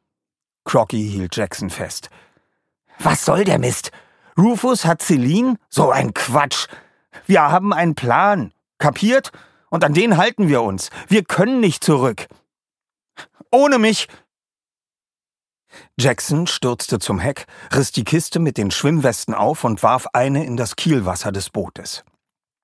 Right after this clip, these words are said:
Er kletterte auf die Kiste, bereit zum Sprung, aber Crocky packte ihn am Arm. „Hör auf, du bist wahnsinnig, das schaffst nicht einmal du.“ Jackson versuchte, sich loszureißen,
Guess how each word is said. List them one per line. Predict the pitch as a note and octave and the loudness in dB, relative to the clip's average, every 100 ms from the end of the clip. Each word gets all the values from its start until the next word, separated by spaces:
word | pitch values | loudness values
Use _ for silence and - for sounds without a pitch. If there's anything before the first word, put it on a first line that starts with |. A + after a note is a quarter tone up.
| _ _ _ | _ _ _
Er | G2+ | -4
kletterte | F2 C3 A2+ A2+ A2 | 0 2 2 0 0
auf | G2+ | -4
die | - | -8
Kiste, | F#2 D3 - A#2+ G2 - - | -2 -2 0 -4 -4 -10 -2
bereit | C3 B2 D3+ - | 0 2 0 0
zum | C#3+ | -2
Sprung, | B2 - D#3 C3 E2+ _ _ _ _ - | -2 -6 -4 -4 -6 _ _ _ _ 0
aber | B2 | 2
Crocky | A2+ D3+ C#3+ D#3 | 2 2 2 -2
packte | - B2+ - B2+ | -2 -4 -4 -8
ihn | A#2 | -4
am | G#2+ A2 | -4 -2
Arm. | F2 D2+ - _ _ _ _ _ _ _ _ _ | -4 -6 -12 _ _ _ _ _ _ _ _ _
„Hör | - D#3+ D#3 | 0 2 4
auf, | - D3 F3+ - - - - | 2 4 2 0 -6 -6 0
du | A#3+ | 2
bist | G#3 - D3+ | 4 2 2
wahnsinnig, | C#3+ B3 G3 D#3+ B2 | 2 2 2 2 2
das | - D#3+ | 0 2
schaffst | A3 A#3+ - | 0 0 0
nicht | A#3 - | -2 2
einmal | A3+ A3+ G#3 | 2 4 2
du.“ | E3 A#3 B3+ G#2+ _ _ _ _ _ _ _ _ _ _ _ _ | 2 0 0 -4 _ _ _ _ _ _ _ _ _ _ _ _
Jackson | - F#2 - G#2+ | -4 -4 -2 -4
versuchte, | - F#2 G2+ - | -2 -2 -4 -4
sich | F#2 F2 | -6 -4
loszureißen, | B2 B2+ - - D#2+ D#2+ - - | -2 -4 -4 -6 -6 -8 -12 -12